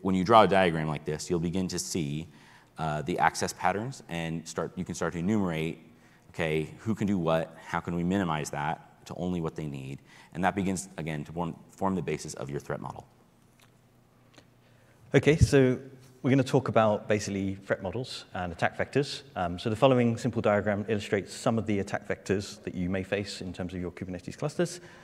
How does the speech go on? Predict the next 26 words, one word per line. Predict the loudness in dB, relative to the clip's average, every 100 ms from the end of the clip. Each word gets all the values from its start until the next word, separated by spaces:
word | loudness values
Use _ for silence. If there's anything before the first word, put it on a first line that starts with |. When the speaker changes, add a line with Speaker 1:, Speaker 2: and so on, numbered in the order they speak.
| -20 -4
Speaker 2:
Um, | 2 2 0 -2
so | 6 8 8 4 -4 -18 -20 -20 _ _ -2
talking | 2 6
about | 6
that, | 4 2 -4
attack | 2 2 6
one, | 6 8 2 -4
um, | -2 0 0
H | -4 -4
T | -4
T | 0
P | 2
request, | 2 4 4 4 0 -6 -10 -18 -16 -2
um, | 0 2
malicious | 0 0 -2
script | 0 0
request, | 0 -4 -4
it's | -8
pretty | 0 2 4
difficult | 2 0 -6 -4
to | -2
identify | 0 2 0 0 -2 -2
an | -2
attack | -8 -6 -6 -4
like | -4
this, | -2 -4